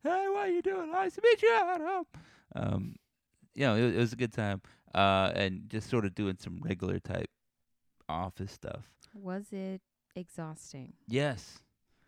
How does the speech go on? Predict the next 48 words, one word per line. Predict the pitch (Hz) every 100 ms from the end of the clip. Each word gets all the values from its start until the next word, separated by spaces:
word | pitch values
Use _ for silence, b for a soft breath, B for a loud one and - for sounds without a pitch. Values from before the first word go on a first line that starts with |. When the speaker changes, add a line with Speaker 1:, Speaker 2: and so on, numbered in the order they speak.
| _
Speaker 1:
Like, | - 113
usually, | 104 139 165 175 175
you | 180
know, | 147
like, | 123
at | 123
work, | 117 123 123
you |
kinda | - 113
like, | 101 78 -
"Yeah, | 123 117 110 -
it, | - 82 - - _ 120
Zoom | 110 117 127
work." | 120 123 120 - b b b
The | 113
first | 107 131 147 - -
couple | 143 127 113
weeks | 98 101 -
where | 95
you're | 92
just | 95 98
working | 95 104
from | 101 104
home, | 107 101 107 110 _ _ _ _ _ _ _ _ - -
that | 104
was | 98
pretty | 113 104
exhausting. | 92 95 98 117
You're | 90
like, | 87
"Man, | 127 104
sitting | - 117 117
staring | - 110 113
at |
the | 98
screen | 92 - 113 123
all | 101
day, | 92
that's | 87 - - -
tough." | 113 123 - B B B B
But, | - 101 85
yeah, | 123 110
going | 131 160
to | 160
the | 98
office, | 117 139 92 -
I'm | 101
like, | 98 87 -